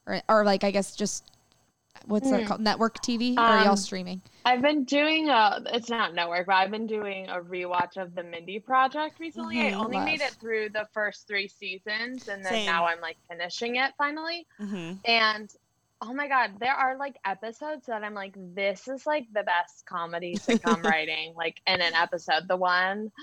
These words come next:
Speaker 2: where they take her phone and are, like, texting the guy. Do you guys watch it?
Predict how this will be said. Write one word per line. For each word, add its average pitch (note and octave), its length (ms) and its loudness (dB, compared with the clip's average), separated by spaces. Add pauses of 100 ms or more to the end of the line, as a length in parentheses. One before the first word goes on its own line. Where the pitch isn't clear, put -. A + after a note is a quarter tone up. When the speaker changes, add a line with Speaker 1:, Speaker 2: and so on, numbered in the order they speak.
(240)
Speaker 2:
where A3 160 2
they A3 240 2
take A3 240 -6
her A3 220 4
phone F#3 420 0 (100)
and A#3 120 -4
are, G#3 120 2
like, G3+ 300 0
texting A3 680 -4
the G#3 160 -4
guy. F#3 340 2
Do A#3+ 140 -8
you A3+ 80 -6
guys G#3 180 -2
watch F#3 300 -2
it? A3 240 0